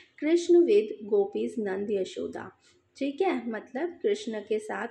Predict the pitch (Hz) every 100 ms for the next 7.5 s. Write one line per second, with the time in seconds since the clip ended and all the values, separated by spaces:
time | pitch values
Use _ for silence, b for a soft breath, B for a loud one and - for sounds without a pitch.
0 | 220 190 175 175 254 349 269 202 185 202
1 | - 196 196 175 190 175 226 262 196 180
2 | 175 202 202 190 185 - 175 262 226 190
3 | - 180 - - - - _ B B B
4 | - 202 - - 269 349 339 277 311 349
5 | - - 269 330 359 381 370 226 233 -
6 | 185 175 214 170 165 175 170 208 196 208
7 | 226 - 269 302 -